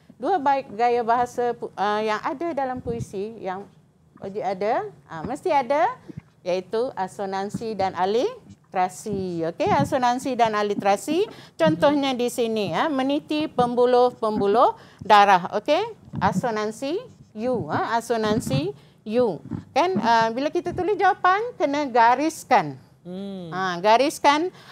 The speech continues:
Speaker 1: ah, bunyi huruf yang diulang itu. Ataupun kita tak nak ga-, garis, kita tulis dalam kurungan.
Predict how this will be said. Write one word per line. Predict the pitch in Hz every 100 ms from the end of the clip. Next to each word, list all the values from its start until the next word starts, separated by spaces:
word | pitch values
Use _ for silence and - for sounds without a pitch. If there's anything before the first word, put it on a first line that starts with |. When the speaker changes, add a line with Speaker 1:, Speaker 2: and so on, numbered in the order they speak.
| -
Speaker 1:
ah, | - 196
bunyi | 202 247 349 392
huruf | 320 302 311
yang | 294 262
diulang | 254 233 240 220
itu. | 214 - 208
Ataupun | 170 233 - 359 370 285 370
kita | 349 294 269
tak | 254 214
nak | 240 240 214
ga-, | 220 208 214 214 214
garis, | 196 214 320 320 370 480 - - _ _
kita | 233 233
tulis | 226 240 254 233 -
dalam | 180 202 214 370 440 -
kurungan. | 233 190 185 180 165